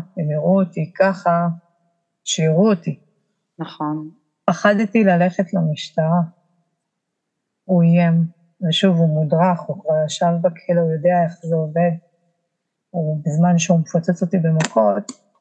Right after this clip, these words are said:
Speaker 1: הוא איים עליי שאם אני אלך, אה, להתלונן עליו במשטרה והוא ייעצר, הוא ירצח אותי ואת המשפחה שלי. שאם אני אלך לקבל טיפול רפואי וזה ייוודע, הרי ברגע שאישה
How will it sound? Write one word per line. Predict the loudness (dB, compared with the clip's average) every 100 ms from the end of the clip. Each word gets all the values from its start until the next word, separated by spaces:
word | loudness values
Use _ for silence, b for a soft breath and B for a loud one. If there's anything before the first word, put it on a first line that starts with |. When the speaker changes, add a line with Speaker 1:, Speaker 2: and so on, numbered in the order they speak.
| _ _ _ _ _ _ _ _ _ _ _ _ _ _ 2
Speaker 1:
הוא | 4
איים | 4 4
עליי | 4 4 2 0
שאם | 0 0
אני | 2 2 0
אלך, | -2 -2
אה, | -2 -2 -4 -8
להתלונן | _ -6 -2 0
עליו | 0 -2
במשטרה | -4 -4 -2 -2 -2
והוא | -2 -4
ייעצר, | -4 -2 0 2 0 -8 _ _ _ _ _ _ _
הוא | -2
ירצח | -2 0 -2 0
אותי | -2 -2 -4
ואת | -2
המשפחה | -2 -2 -4 -6 -8
שלי. | -8 -4 -4 -6 _ _ _ _ _ _ _ _ _ _ _ _ _ _ -10
שאם | -2 0 2
אני | 2 0
אלך | -2
לקבל | -4 -4 -2 -4
טיפול | -4 -4 -2 0
רפואי | -2 -2 -2 0 -2
וזה | -2 0 0 -4 _ _ -4 0
ייוודע, | 0 0 -2 2 2 0 -6 _ _ _ -6
הרי | -4 -2 -2 -6 -4
ברגע | -2 -2 -2
שאישה | -2 -2 0